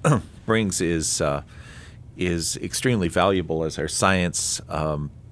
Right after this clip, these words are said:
objectives and scope evolve. Of course, we're the United States Geological Survey, our primary mission,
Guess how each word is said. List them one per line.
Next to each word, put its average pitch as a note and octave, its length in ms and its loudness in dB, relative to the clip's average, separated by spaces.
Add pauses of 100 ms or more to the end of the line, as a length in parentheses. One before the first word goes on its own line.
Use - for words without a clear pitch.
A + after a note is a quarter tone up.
objectives F2 600 0
and D#2 120 -4
scope F2+ 500 0
evolve. E2 600 0 (100)
Of D#2+ 220 -6
course, G2 240 0
we're F2+ 100 2
the E2+ 100 0
United E2+ 380 0
States G2 320 -2
Geological E2+ 640 -2
Survey, E2 400 0
our D2+ 80 -2
primary F2 420 -2
mission, F2 500 -4